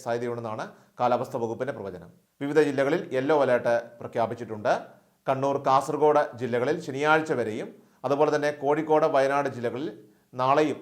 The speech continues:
അതിശക്ത മഴ മുന്നറിയിപ്പുണ്ട്. അടുത്ത പ്രധാനപ്പെട്ട വാർത്താ അപ്ഡേറ്റ്, രാജ്യത്തെ സാധാരണക്കാർക്കും താഴ്ന്ന വരുമാനമുള്ളവർക്കും ആശ്വാസം നൽകാനുള്ള നടപടിയുമായിട്ട് കേന്ദ്ര സർക്കാർ.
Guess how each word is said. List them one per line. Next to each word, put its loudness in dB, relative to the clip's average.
അതിശക്ത -6
മഴ -2
മുന്നറിയിപ്പുണ്ട്. -8
അടുത്ത 4
പ്രധാനപ്പെട്ട 2
വാർത്താ 0
അപ്ഡേറ്റ്, -10
രാജ്യത്തെ 4
സാധാരണക്കാർക്കും 0
താഴ്ന്ന 2
വരുമാനമുള്ളവർക്കും -4
ആശ്വാസം -4
നൽകാനുള്ള -4
നടപടിയുമായിട്ട് -6
കേന്ദ്ര -4
സർക്കാർ. -20